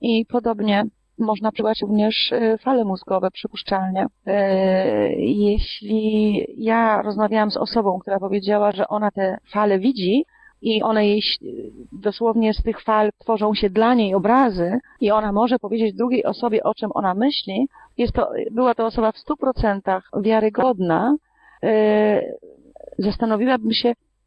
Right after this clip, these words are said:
co powodowało, że ona to widzi, mimo że nie połączone były te komórki jej mózgu z tą, z, z mózgiem innej osoby, prawda?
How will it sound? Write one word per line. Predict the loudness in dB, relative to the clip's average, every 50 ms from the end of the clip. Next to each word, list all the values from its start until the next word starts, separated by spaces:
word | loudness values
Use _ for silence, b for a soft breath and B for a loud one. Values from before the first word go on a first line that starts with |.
| _ _ _
co | -14 -8 -2 2 2 2 2 0 -2 _ -14 _
powodowało, | -4 -2 0 0 2 0 0 2 2 2 2 2 2 2
że | 2 0 0
ona | 2 2 2 2 0
to | 0 -2 -6
widzi, | -6 -4 -2 0 2
mimo | 2 2 2 2 2 2
że | 2 2 2 2 0 0
nie | 0 0 0 2
połączone | 2 0 2 2 0 0 0 0 2 2 2
były | 0 2 0 0 -2
te | -2
komórki | -8 -10 -4 -2 -2 -2 -2 -2 -2 2
jej | 2 2 2 2
mózgu | 2 0 0 -2 -4 -8
z | -8 -2
tą, | -2 0 0 0 0 0
z, | 0 0 0 0 2 2 4 4 4
z | 4
mózgiem | 4 4 4 2 0 -2 0 2
innej | 4 6 6 6 4 4
osoby, | 2 0 0 -2 -2 0 -2 -2
prawda? | -2 -2 -2 0 -2 -2 -2